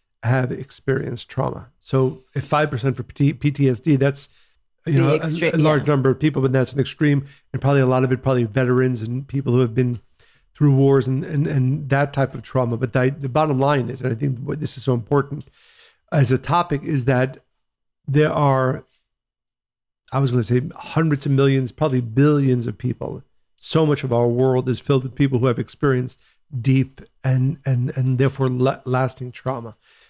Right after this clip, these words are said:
Speaker 1: And therefore, I think, I think for many of our listeners who are somewhere in that continuum,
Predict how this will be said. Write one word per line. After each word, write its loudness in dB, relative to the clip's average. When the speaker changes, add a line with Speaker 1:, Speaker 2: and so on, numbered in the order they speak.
Speaker 1:
And 2
therefore, 4
I 2
think, -2
I 4
think 2
for 0
many 2
of -2
our 2
listeners -4
who 4
are 2
somewhere 2
in -4
that -4
continuum, 2